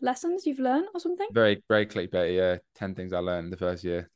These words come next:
Speaker 1: Yeah, but it's not,
Speaker 2: Yeah.
Speaker 1: it, it's, it's
Speaker 2: Right.
Speaker 1: facts. You did share ten things you've learned in the past year, and it was
Speaker 2: Mm.
Speaker 1: really, it, it was really good, actually. And you mentioned that, um, I think it was in that video anyway, that it's basically running ads and experiment with,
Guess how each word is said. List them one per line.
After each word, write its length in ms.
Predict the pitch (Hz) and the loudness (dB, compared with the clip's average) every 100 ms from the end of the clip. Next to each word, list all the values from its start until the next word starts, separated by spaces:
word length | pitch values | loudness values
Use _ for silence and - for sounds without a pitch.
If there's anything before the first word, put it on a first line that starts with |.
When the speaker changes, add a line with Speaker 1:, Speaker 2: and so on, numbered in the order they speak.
| _ | _
Speaker 1:
Yeah, 80 | 277 | 4
but 120 | 254 | 6
it's 140 | 262 262 | 6 6
not, 200 | 302 - | 4 4
Speaker 2:
Yeah. 60 | |
Speaker 1:
it, 120 | - - | 2 2
it's, 260 | - 294 | 2 0
it's 280 | - - - | 0 -2 -2
Speaker 2:
Right. 60 | 339 | 2
Speaker 1:
facts. 360 | 262 - 233 | 2 2 -2
You 120 | 247 247 | -2 2
did 180 | 269 | 2
share 240 | 233 233 220 | 2 2 2
ten 320 | 247 220 220 | 0 -2 -2
things 260 | 220 214 214 | -2 -2 -2
you've 120 | 220 | -2
learned 160 | 214 | -2
in 40 | 220 | -2
the 60 | 226 | -4
past 220 | 208 - | -2 2
year, 80 | 220 | 2
and 80 | |
it 40 | 214 | 2
was 120 | 226 | 4
Speaker 2:
Mm. 40 | |
Speaker 1:
really, 260 | 240 214 - | 4 4 -2
it, 200 | - - - | -4 -2 2
it 100 | 226 | 2
was 140 | 226 | 4
really 160 | 214 220 | 4 4
good, 120 | 214 | 2
actually. 380 | - - 240 - - - | 0 -4 -6 -8 -18 4
And 160 | 254 262 | 8 10
you 60 | |
mentioned 560 | 254 254 247 254 226 220 | 10 8 6 4 4 4
that, 240 | 220 214 - - _ _ _ | 4 2 -2 -20 _ _ _
um, 300 | 233 220 220 | 0 0 -2
I 60 | - | 2
think 180 | 233 | 4
it 40 | 226 | 4
was 100 | 240 | 2
in 80 | 208 | 0
that 140 | 226 | 0
video 220 | 226 233 | 0 2
anyway, 340 | 226 226 233 233 - | 2 0 0 0 2
that 100 | 240 | 2
it's 120 | 240 | 2
basically 720 | 226 233 247 226 233 226 - - _ | 0 0 -2 0 0 0 -6 -14 _
running 400 | 233 226 226 - | 2 6 6 4
ads 480 | 220 208 233 - - - - | 2 0 -4 -10 -10 -10 -2
and 580 | 226 214 214 220 220 - _ _ _ | 2 4 4 4 2 -2 _ _ _
experiment 520 | - - 240 226 226 240 | -2 2 6 8 6 4
with, 160 | 226 | 0